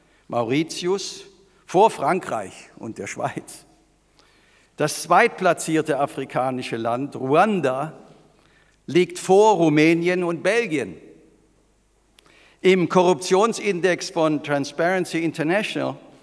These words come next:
ist Botswana besser platziert als Polen und Namibia besser als Italien. Das alles macht die herrschende Korruption in vielen Ländern Afrikas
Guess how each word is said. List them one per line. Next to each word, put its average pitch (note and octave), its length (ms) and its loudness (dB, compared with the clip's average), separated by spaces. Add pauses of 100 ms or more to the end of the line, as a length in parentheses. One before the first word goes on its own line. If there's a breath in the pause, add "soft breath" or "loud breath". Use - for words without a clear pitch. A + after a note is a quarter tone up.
(320 soft breath)
ist - 240 -4
Botswana F3+ 760 4
besser F#3+ 400 0
platziert F3 680 0
als D3 340 0
Polen F#3+ 560 2 (1080 soft breath)
und F3+ 160 4
Namibia F3 580 6
besser E3 420 2
als E3 360 0
Italien. E3+ 680 2 (2000 soft breath)
Das G3 160 6
alles G#3+ 360 8
macht G3 300 4
die F3 120 2
herrschende F3 440 2
Korruption F#3+ 720 0
in E3 120 0
vielen G3+ 360 0
Ländern E3+ 400 2
Afrikas E3 720 0